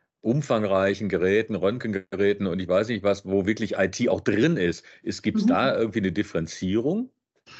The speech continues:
Speaker 2: Ja, durchaus. Ähm, das ist ein bisschen, äh, schwierig und, äh, nicht sehr gut greifbar, leider. Äh, die Richtlinie richtet sich an Hersteller von, ich zitiere es jetzt mal,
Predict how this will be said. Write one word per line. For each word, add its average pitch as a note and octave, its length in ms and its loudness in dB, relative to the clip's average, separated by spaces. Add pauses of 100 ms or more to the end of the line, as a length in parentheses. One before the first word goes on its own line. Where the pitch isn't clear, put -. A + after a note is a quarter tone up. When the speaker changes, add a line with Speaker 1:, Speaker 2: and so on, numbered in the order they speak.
(580)
Speaker 2:
Ja, D4+ 320 4
durchaus. D4+ 640 0
Ähm, C4 300 4
das C4+ 240 0
ist - 140 -6
ein C#4 100 6
bisschen, C#4 560 4
äh, B3 160 0
schwierig C#4+ 600 -2
und, B3+ 320 0
äh, A3+ 560 2
nicht C4 280 4
sehr B3 320 0
gut A#3+ 220 0
greifbar, B3 600 0
leider. B3+ 640 4
Äh, A#3 200 2
die A3 120 2
Richtlinie A#3 580 2
richtet B3 420 -2
sich - 360 0
an G3+ 140 2
Hersteller A3+ 640 2
von, A3 500 0
ich - 260 -2
zitiere C4 360 0
es C4 40 0
jetzt - 180 -2
mal, G#3+ 300 4